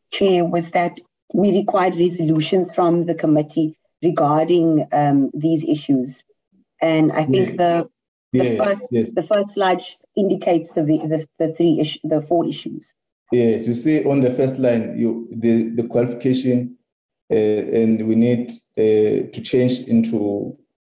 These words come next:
Speaker 2: committee consider for requirement. I'm referring to the entire document, but I think members might have, uh, uh, gone through, gone through it.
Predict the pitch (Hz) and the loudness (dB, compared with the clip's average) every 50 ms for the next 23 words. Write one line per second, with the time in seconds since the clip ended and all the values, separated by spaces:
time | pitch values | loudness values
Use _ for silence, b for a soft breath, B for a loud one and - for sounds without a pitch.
0 | _ _ _ _ _ _ - - 135 123 127 127 127 127 - - 113 110 - 123 | _ _ _ _ _ _ -6 -2 0 2 2 2 0 -2 -2 -2 -2 -2 0 0
1 | 117 113 113 113 113 107 104 104 104 104 - - - 104 104 - - 120 113 113 | 0 0 0 0 0 0 2 2 2 0 0 -2 -4 -4 -4 -2 0 0 0 0
2 | 104 101 98 98 - - 120 117 117 117 - 143 143 143 147 147 143 139 113 110 | 0 -2 -6 -6 -2 0 2 2 2 2 0 0 0 0 0 0 0 -2 -2 -2
3 | 110 110 110 110 - 120 117 117 107 104 - - 98 98 92 - 113 113 117 117 | -2 0 0 0 0 0 0 0 -2 -4 -4 -4 -6 -6 -4 -2 0 0 2 0
4 | 117 - 143 139 135 135 B B B B B B - 123 127 131 127 120 113 110 | 0 0 0 -2 -2 -4 B B B B B B -2 0 2 2 2 0 0 -2
5 | - 113 113 107 107 104 101 101 - - _ _ _ - 110 104 104 104 104 104 | -2 -2 -2 -2 0 -2 -2 -2 -4 -8 _ _ _ -2 0 0 2 2 0 0
6 | - - - _ - 110 107 - - - - - - 110 113 117 117 117 117 113 | -2 -6 -10 _ -4 -2 0 0 0 -2 -4 -4 -2 0 2 2 0 0 -2 -4
7 | 107 104 - - - - _ - 110 110 113 113 - 135 - - - - - - | -4 -4 -4 -6 -10 -10 _ -2 0 0 0 0 0 -2 -2 -4 -6 -10 -14 -20